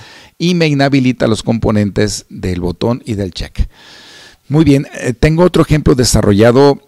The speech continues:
de cómo hacer un dinamismo en las pantallas con un juego de paneles. Se los dejo aquí arriba en las tarjetas. Aquí, por aquí, por este lado va a aparecer un, un ejemplo donde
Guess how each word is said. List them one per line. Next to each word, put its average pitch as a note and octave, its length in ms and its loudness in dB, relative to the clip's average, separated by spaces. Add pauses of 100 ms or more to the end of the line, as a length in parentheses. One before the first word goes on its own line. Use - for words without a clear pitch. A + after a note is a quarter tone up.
(240)
de G#2 220 -4
cómo C#3 600 2 (580)
hacer C#3 400 0
un D3+ 200 -4 (360)
dinamismo B2+ 640 0
en C#3+ 60 0
las A#2+ 120 0
pantallas A#2 600 0
con G#2+ 220 -4
un G2+ 140 -2
juego A#2 280 2
de F#2+ 80 0
paneles. B2 440 -2
Se - 100 -6
los F#2 140 -6
dejo G2+ 320 -4
aquí G2+ 200 -4
arriba G#2+ 280 -2
en G#2 80 -2
las F#2 200 -6
tarjetas. - 880 -8
Aquí, - 300 -16
por F#2 200 -6
aquí, - 160 -14
por - 160 -4
este - 180 -8
lado B2 220 0
va A2+ 120 -2
a - 20 -4
aparecer D3+ 500 -4 (240)
un, D3 280 -4 (120)
un E3 140 -2
ejemplo D#3+ 420 0
donde G#2 800 0